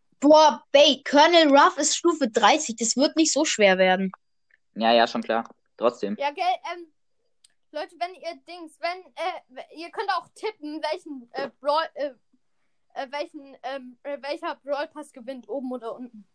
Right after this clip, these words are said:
Speaker 2: Hä, ja, klar, oben.
Speaker 1: Tut sich Sandy wetten?
Speaker 3: Nee, warte, nee, ihr könnt so tippen. Entweder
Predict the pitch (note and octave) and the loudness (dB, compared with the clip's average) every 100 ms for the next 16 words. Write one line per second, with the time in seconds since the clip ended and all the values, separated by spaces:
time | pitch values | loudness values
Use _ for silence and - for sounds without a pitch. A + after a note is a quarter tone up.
0 | _ _ _ - D#2+ F#2 G#2 G2 F#2+ - | _ _ _ -10 -6 -4 -2 -4 -2 -2
1 | F#2+ E2+ G2 F#3+ - - - - G#3 A#3 | -2 -2 -4 -2 -4 -2 -2 2 4 6
2 | A3+ A3+ G3+ A#3+ D4 F4+ - _ _ _ | 4 0 2 2 4 2 0 _ _ _
3 | _ _ _ _ _ D#4+ G4+ G#4+ G#4+ F4+ | _ _ _ _ _ -6 0 0 0 -10
4 | _ E4+ A4 F4+ - G4 F4+ G#4 - D4+ | _ -18 -14 -14 -12 -12 -10 -12 -10 -18
5 | A3+ B3+ A#3+ E4 G#4+ G4 F#4+ F#4+ | -16 -18 -14 -14 -12 -10 -8 -8